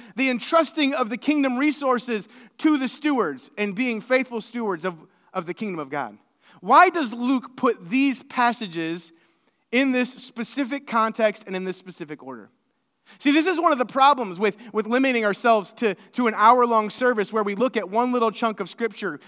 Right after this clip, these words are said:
is that we pull it out of its context, and sometimes we miss important points that are inherent within the text. Luke, these, these stories are not, you know, we like to think of the Bible as being completely linear because we think in linear fashion, right? Event one, A leads to event B, which leads to event C.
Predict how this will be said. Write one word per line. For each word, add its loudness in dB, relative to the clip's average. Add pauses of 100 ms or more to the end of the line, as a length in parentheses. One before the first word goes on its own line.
is -2
that 0
we 0
pull 6
it 4 (100)
out 6
of 0
its -2
context, 0 (220)
and 0
sometimes 2
we 0
miss -2
important -8
points -6 (200)
that 0
are 2
inherent -4
within -6
the -10
text. -14 (1040)
Luke, 4 (160)
these, 2
these 2
stories 2
are 2
not, 2 (220)
you -2
know, 4
we 4
like 6
to -4
think -2
of -2
the 0
Bible 4
as -4
being -4
completely -6
linear 0
because -6
we -2
think -6
in -6
linear -2
fashion, -4
right? 0
Event -4
one, 0
A 0
leads -6
to -14
event -6
B, -2
which -6
leads -8
to -8
event -8
C. -10